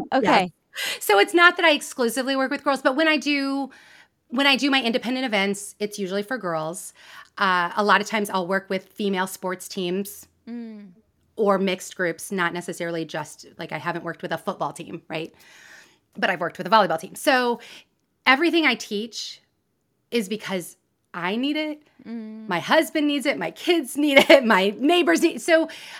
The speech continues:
Speaker 1: I like to hone in on the group that I think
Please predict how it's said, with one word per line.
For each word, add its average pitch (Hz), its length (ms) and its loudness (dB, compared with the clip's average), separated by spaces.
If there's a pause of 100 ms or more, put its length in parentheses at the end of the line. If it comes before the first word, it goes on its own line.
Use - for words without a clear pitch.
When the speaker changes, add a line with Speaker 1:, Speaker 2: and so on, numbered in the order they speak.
(300)
Speaker 1:
I 277 180 6
like 294 320 -2
to 233 280 -4
hone 277 380 -2
in 233 340 -4
on 196 640 -2 (520)
the 226 120 -2
group 226 240 0
that 214 140 0
I 190 120 0
think 185 580 -8